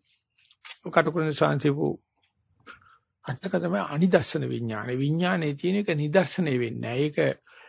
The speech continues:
ප්‍රකාශයටපත් වෙන්නේ නැහැ. ඒක පිළිඹු වෙන්නේ නැහැ. ඒක හරියට කියනවා නම් රාත්‍රී අවකාශය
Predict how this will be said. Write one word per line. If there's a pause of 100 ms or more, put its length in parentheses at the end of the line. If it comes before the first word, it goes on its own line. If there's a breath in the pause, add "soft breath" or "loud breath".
(640 loud breath)
ප්‍රකාශයටපත්
වෙන්නේ
නැහැ.
ඒක
පිළිඹු
වෙන්නේ
නැහැ. (540 soft breath)
ඒක
හරියට
කියනවා
නම්
රාත්‍රී
අවකාශය